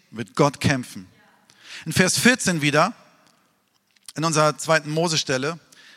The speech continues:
der Herr wird für euch kämpfen und wieder, ihr sollt still sein. Ihr sollt still sein.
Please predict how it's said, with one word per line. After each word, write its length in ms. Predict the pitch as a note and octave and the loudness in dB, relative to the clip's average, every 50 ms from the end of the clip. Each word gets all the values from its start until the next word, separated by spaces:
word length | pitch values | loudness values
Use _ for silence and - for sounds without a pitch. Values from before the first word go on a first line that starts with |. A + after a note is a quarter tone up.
| _ _ _ _ - | _ _ _ _ 0
der 140 | F3+ F#3 F3 | 2 2 4
Herr 380 | - - A3 A#3+ C4 C4 G#3 | 4 4 4 4 2 2 2
wird 140 | G#3 A3 - | 0 -2 -2
für 200 | - - F#3 E3 | -2 -4 -2 0
euch 240 | D#3+ E3+ D#3+ - - | 0 0 -2 -2 0
kämpfen 500 | - - G#3+ A#3 A#3 - - D#3+ C#3+ A#2+ - | 2 2 2 2 0 -4 -8 -10 -10 -8 -6
und 180 | - D#3 E3 - _ - | -6 -6 -6 -8 _ -8
wieder, 480 | D3 F3+ A#3+ C4+ G#3+ E3 D#3 F3 E3+ - - - - _ - | 0 2 4 4 6 4 4 2 0 -2 -8 -20 -20 _ -6
ihr 200 | G3 F3+ G3+ G3 | -2 0 0 2
sollt 360 | - G3 F#3+ F#3+ - - - - _ _ _ _ _ _ _ - | 2 2 2 2 0 -4 -10 -12 _ _ _ _ _ _ _ -6
still 540 | - - - - - - G3 G3 G3+ G3 E3+ | 0 2 4 4 4 4 2 2 2 2 0
sein. 340 | C3+ D3 B2+ A2+ A2 G2+ G2 - - _ _ _ _ _ _ _ _ _ _ _ _ _ _ _ _ _ _ _ _ _ _ _ _ _ _ _ _ _ _ _ _ _ _ - | 0 0 -2 -2 -4 -8 -12 -18 -20 _ _ _ _ _ _ _ _ _ _ _ _ _ _ _ _ _ _ _ _ _ _ _ _ _ _ _ _ _ _ _ _ _ _ -12
Ihr 80 | G#2 G#2+ | -8 -6
sollt 140 | C#3+ C#3 | -2 2
still 300 | - - - A3 A#3 A#3 | 2 2 2 2 0 0
sein. 240 | F#3 C3+ A#2 F2+ F2 | 0 -4 -4 -6 -8